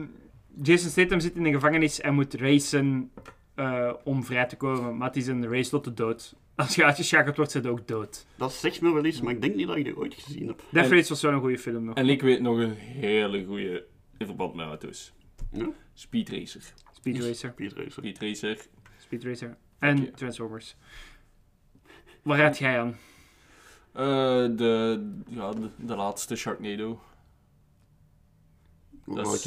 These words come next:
Speaker 2: is de laatste nou?
Speaker 3: dat is
Speaker 2: Hoeveel,
Speaker 3: Shark-,
Speaker 2: hoeveel
Speaker 3: dat is
Speaker 2: zijn er?
Speaker 3: Sharknado met sharks, met lasers.
Speaker 2: Plays are Sharknado.
Speaker 1: En het is minder dom dan deze film
Speaker 3: Ja,
Speaker 1: waar jij zo
Speaker 3: dat is,
Speaker 1: voorgenomen.
Speaker 3: dat is een degoutant domme film, maar tien keer zoveel inhoud als
Speaker 1: Maar het
Speaker 3: is.
Speaker 1: ding is ook wel dat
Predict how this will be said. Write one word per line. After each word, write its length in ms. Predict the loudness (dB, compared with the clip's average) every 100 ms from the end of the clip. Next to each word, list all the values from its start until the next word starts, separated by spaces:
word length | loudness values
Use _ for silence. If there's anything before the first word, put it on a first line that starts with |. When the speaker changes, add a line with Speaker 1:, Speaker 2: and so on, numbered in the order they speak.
| -4
Speaker 2:
is 80 | -4
de 60 |
laatste 400 | -4 -4 -6 -10
nou? 260 | -10 -10 -6
Speaker 3:
dat 140 | -4
is 80 | -2
Speaker 2:
Hoeveel, 200 | 2 4
Speaker 3:
Shark-, 120 | 4
Speaker 2:
hoeveel 200 | 2 4
Speaker 3:
dat 120 | 4 6
is 60 |
Speaker 2:
zijn 140 | 8 8
er? 60 | 8
Speaker 3:
Sharknado 600 | 6 6 6 4 0 -6
met 480 | -2 0 2 0 -2 -10
sharks, 680 | -6 0 2 2 -4 -10 -14 -6
met 240 | -2 -2
lasers. 580 | 0 -2 -2 -6 -10 -16 -20 -20 -20 -20 -20 -20 -20 -20 -20 -20 -20 -20 -16 -6
Speaker 2:
Plays 260 | -2 0 0
are 120 | -4
Sharknado. 580 | -4 -8 -8 -8 -8 0
Speaker 1:
En 80 | 2
het 100 | 2
is 120 | 0
minder 520 | 0 2 4 4 2
dom 320 | 2 0 -2 -8
dan 180 | -8 -4
deze 280 | -2 -2 -4
film 280 | -6 -4 8
Speaker 3:
Ja, 100 | 10
Speaker 1:
waar 100 | 10
jij 80 | 6
zo 40 |
Speaker 3:
dat 100 | 4
is, 140 | 6 4
Speaker 1:
voorgenomen. 380 | -4 -10 -12 -16 _ 0
Speaker 3:
dat 140 | 4
is 80 | 6
een 120 | 4
degoutant 520 | 4 2 4 4 4
domme 200 | 2 0
film, 320 | 0 0 -2 -4
maar 180 | -6 -8 _ _ _ _ _ _ _ -20 -20 _
tien 180 | -4 -2
keer 180 | -2 -2
zoveel 260 | 0 0
inhoud 320 | 0 2 0 4
als 80 |
Speaker 1:
Maar 100 | 6
het 160 | 6 6
Speaker 3:
is. 60 | 6
Speaker 1:
ding 160 | 8
is 140 | 8 6
ook 140 | 6
wel 280 | 6 6 4
dat 280 | 6 6